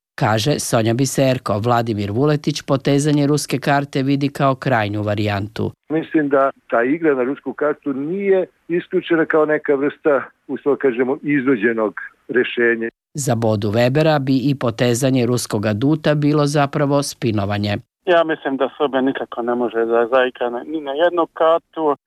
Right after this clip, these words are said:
Speaker 3: Dijalog počeo trinaest za aprilskom sporazumom gdje je uspon predsjednika Vučića i njegovog režima počelo, to je okvir priznavanja realnosti da je Kosovo otišao i da se neće vraćati.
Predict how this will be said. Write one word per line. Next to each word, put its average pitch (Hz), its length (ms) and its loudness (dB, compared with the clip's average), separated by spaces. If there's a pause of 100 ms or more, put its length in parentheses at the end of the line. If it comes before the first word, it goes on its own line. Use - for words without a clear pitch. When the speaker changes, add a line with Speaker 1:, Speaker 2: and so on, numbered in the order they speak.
(140)
Speaker 3:
Dijalog 135 460 2
počeo 143 420 -2
trinaest 123 480 -6 (160)
za 120 120 0
aprilskom 123 480 -8
sporazumom 123 840 -2 (100)
gdje 127 120 -6
je 120 180 -2
uspon 117 680 -6 (200)
predsjednika 120 540 -10
Vučića 120 420 -12
i 113 120 -10
njegovog 117 280 -6 (100)
režima 123 400 0 (100)
počelo, 127 500 -2 (120)
to 120 120 -2
je 120 140 -2
okvir 127 560 -2 (480)
priznavanja 170 640 2
realnosti 139 520 0
da 127 60 -10
je 123 100 -14 (100)
Kosovo 117 460 -8
otišao - 520 -10
i 110 80 -14
da 113 100 -12
se - 140 -20
neće 135 300 -6
vraćati. 143 600 -2